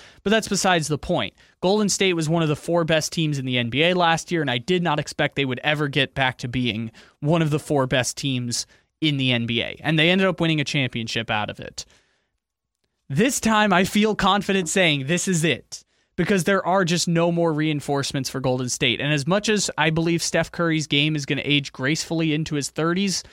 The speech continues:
we saw it this year, man. Steph Curry cannot beat the Sacramento Kings by himself. And I know he did beat the Sacramento Kings by himself.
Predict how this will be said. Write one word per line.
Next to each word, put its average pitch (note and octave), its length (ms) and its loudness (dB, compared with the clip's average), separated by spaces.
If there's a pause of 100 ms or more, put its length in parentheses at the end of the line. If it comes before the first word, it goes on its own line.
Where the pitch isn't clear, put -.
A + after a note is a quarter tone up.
(260)
we A#3 140 2
saw A#3 240 4
it G#3 100 -2
this G3+ 220 0
year, G#3+ 180 4
man. D#3+ 240 2
Steph G3+ 260 0
Curry F#3+ 420 0 (400)
cannot F#3+ 600 2
beat F3+ 280 0 (500)
the D#3+ 80 -4
Sacramento F3+ 560 2
Kings D#3 600 0 (600)
by D#3+ 220 4
himself. D3+ 760 0 (220)
And F#3 120 2
I G3+ 100 4
know A#3+ 200 2
he A3 160 2
did G#3 280 2
beat G3+ 200 0
the F#3+ 140 -2
Sacramento F3 460 0
Kings E3 240 -2
by D3+ 120 2
himself. D3 420 0